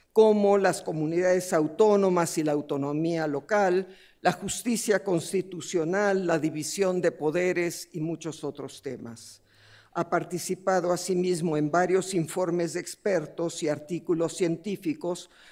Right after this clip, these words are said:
sobre la reforma constitucional. Subrayaremos especialmente pautas para una reforma constitucional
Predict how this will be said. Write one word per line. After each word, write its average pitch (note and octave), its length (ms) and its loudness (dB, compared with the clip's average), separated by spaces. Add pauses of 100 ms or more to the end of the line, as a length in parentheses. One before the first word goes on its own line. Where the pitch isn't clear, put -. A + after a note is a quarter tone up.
(140)
sobre G#3 720 4
la E3+ 180 4
reforma G3+ 760 0
constitucional. E3+ 1300 -2 (580)
Subrayaremos F3 1000 0
especialmente F#3+ 1400 0
pautas G#3 640 2
para D#3+ 240 0
una F3+ 240 0
reforma D#3+ 760 -2
constitucional F3+ 1300 -2